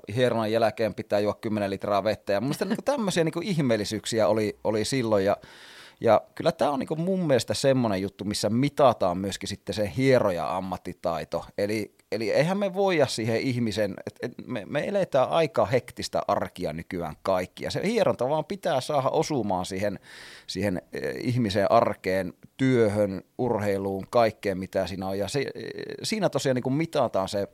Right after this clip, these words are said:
se hieroja-ammattitaito. Eli mun mielestä se asiakas pystyy tulemaan suoraan reenin jälkeen, se pystyy lähteä vaikka reenaan mun puolesta vaikka saman tien tai seuraavana päivänä.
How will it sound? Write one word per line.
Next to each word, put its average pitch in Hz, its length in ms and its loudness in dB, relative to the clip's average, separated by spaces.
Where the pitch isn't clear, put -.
se 98 160 -4
hieroja-ammattitaito. 107 1120 2
Eli 107 120 -2
mun 180 340 2
mielestä 120 640 2
se 107 460 6
asiakas 139 540 6
pystyy 170 460 4
tulemaan 139 540 4
suoraan 123 480 6
reenin 113 480 2
jälkeen, 107 600 2
se - 140 -2
pystyy 139 480 2
lähteä 120 540 4
vaikka 101 280 -2
reenaan 113 600 2
mun 156 320 -2
puolesta 98 420 -2
vaikka 85 360 -6
saman 131 560 0
tien 107 260 -6
tai 90 180 -2
seuraavana 110 760 2
päivänä. 90 600 -4